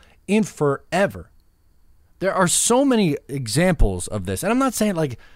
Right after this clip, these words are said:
the N F L didn't fix the game. I'm not, I'm not a, a, a maniac. I'm not gonna say the fix was in 'cause,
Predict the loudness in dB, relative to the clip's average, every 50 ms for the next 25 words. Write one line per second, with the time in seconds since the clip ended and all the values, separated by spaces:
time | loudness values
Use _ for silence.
0 | -20 -20 -16 -6 -4 -2 -2 0 2 0 0 2 2 0 0 -2 -4 -6 -6 -6
1 | -6 -6 -6 -8 -8 -8 -6 -6 -8 -10 -10 -14 -18 -20 -20 -8 -4 -2 0 2
2 | 2 2 2 0 -4 -6 -4 -2 0 0 0 0 0 0 -2 -2 -4 -8 -12 -18
3 | -18 -16 -14 -12 -12 -10 -8 -6 -4 -2 -2 -2 0 0 -2 -2 -4 -6 -8 -8
4 | -8 -6 -6 -6 -6 -8 -8 -8 -8 -8 -10 -10 -10 -10 -8 -8 -8 -8 -8 -6
5 | -6 -4 -4 -6 -4 -4 -4 -4 -4 -6 -8 -10